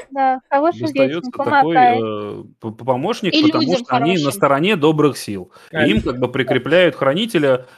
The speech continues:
Speaker 2: хиллера в помощь, потому что они рискуют жизнью
Speaker 1: Да,
Speaker 2: каждый день.
Speaker 1: он, э, у них способности это перемещаться и,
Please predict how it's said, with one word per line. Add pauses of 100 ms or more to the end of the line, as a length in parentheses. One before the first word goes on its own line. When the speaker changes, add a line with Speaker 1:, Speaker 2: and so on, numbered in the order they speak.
Speaker 2:
хиллера
в
помощь, (120)
потому
что
они
рискуют
жизнью
Speaker 1:
Да,
Speaker 2:
каждый
день. (240)
Speaker 1:
он,
э, (120)
у
них
способности
это
перемещаться
и,